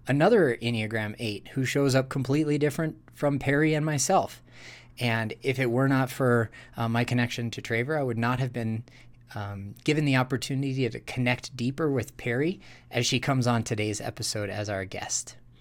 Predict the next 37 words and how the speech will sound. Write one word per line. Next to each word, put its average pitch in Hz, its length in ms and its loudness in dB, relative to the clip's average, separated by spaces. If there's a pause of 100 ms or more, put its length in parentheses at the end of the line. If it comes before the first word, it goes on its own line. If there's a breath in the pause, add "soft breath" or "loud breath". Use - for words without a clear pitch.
(640 loud breath)
We 127 160 2
do 127 160 2
not 131 240 4
hold 123 240 2
back, 123 400 4
as 110 220 0
you 107 100 -2
might 110 260 2
expect 120 540 -4
when 110 160 -6
two 127 160 -6
challengers 113 560 -2
get 110 180 -10
together. 117 460 -2 (640 loud breath)
They 139 220 6
are 165 100 4
going 156 280 2
to 147 60 -2
talk 143 300 2
about 143 280 4
whatever 131 500 2
it 143 100 2
is 139 200 2
that 127 180 -2
comes 135 260 0
up. - 320 0 (600 loud breath)
We 117 100 4
initially 117 380 4
begin 113 260 2
our 110 120 2
conversation 113 760 -2
with 107 280 -2 (760 loud breath)
what 135 160 6
it's 160 160 4
like 147 220 4
to 147 180 -4
look 135 260 2